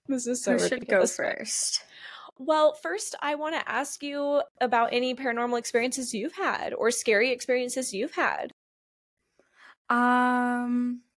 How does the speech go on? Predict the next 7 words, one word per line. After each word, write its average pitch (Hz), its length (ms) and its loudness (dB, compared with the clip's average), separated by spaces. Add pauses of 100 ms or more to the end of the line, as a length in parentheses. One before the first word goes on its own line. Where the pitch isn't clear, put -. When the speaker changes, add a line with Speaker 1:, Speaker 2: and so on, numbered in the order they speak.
(360)
Speaker 2:
gosh, 185 500 2 (120)
okay. 170 500 -4 (460)
I 254 160 4
have 359 220 -4
a 415 80 -4
few. 180 800 -6 (280)
Um, 175 840 0